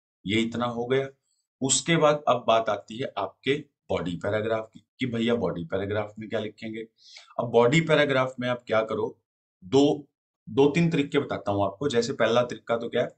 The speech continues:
आप breakfast को पकड़ो और snacks को पकड़ो, Breakfast और snacks का एक पैरा बना दो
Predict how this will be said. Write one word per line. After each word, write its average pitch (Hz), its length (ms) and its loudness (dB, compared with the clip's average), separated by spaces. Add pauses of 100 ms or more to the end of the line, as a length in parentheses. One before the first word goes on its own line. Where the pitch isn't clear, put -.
(360)
आप 113 200 0
breakfast 117 600 0
को 120 120 -6
पकड़ो 127 480 -4 (380)
और 113 100 2
snacks 101 440 -2
को - 140 -8
पकड़ो, - 360 -20 (480)
Breakfast 139 680 0
और 127 80 0
snacks 117 420 -2
का 113 140 0
एक 101 160 -2
पैरा 110 240 -2
बना 120 280 -2
दो 131 300 -4